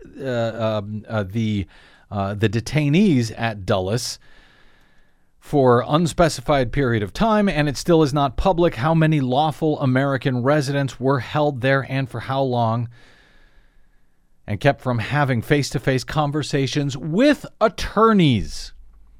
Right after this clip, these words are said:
Instead, immigration attorneys told the Daily Beast that they had learned detainees were provided with a copy of Judge Brinkema's order and a paper listing contact information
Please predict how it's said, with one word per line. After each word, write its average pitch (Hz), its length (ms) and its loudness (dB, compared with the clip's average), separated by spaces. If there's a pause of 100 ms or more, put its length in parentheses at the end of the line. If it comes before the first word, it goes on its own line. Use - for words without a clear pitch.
(300)
Instead, 170 680 2 (300)
immigration 165 540 0
attorneys 151 380 0
told 170 240 2
the 143 80 -6
Daily 143 300 0
Beast 196 280 -2
that 165 140 0
they 143 140 -2
had 135 180 -4
learned 208 480 0
detainees 139 540 0
were 127 100 0
provided 143 500 -2
with 135 160 0
a 127 60 -2
copy 208 540 -2
of 120 200 -2
Judge 117 300 0
Brinkema's 127 460 2
order 185 400 2
and 139 240 -4
a 110 60 0
paper 185 460 0
listing 185 420 0
contact 240 640 0
information 120 560 0